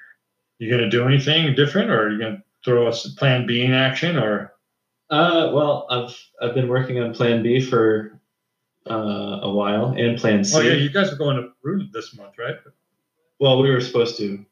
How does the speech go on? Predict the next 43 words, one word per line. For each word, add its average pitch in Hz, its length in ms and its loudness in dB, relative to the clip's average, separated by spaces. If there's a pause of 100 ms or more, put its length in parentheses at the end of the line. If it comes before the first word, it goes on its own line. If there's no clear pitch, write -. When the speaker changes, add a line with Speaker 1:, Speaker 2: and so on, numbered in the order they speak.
Speaker 2:
be 110 140 -4
going 98 240 -2
to 90 60 -10
Speaker 1:
Yeah. 87 80 -12
Speaker 2:
Peru. 95 300 -10 (280)
Um, 92 360 -6
Speaker 1:
Yeah. - 140 -18
Speaker 2:
the 98 300 2
country's 107 480 2
canceled 98 380 0
on 92 160 -4
us, - 300 -8 (260)
but, 196 220 4
uh, 92 380 0 (120)
yeah, 139 420 2
you 123 120 2
know, 117 200 4
I 113 120 2
have, 120 360 2 (680)
have 110 240 -2
my, 104 340 4
my 104 100 0
side 113 340 4
projects 107 540 4
that 107 160 4
I've 104 80 2
been 104 140 0
working 104 320 0
on, 101 180 -2
so 101 220 -2
I'm 98 100 0
just - 480 -2
been 104 160 4
taking 107 340 2
time 107 340 2
to 101 360 0
continue 117 460 0
to 110 80 4
work 107 200 2
on 107 200 2
those, 107 320 4
and 98 120 0
hopefully, 104 600 2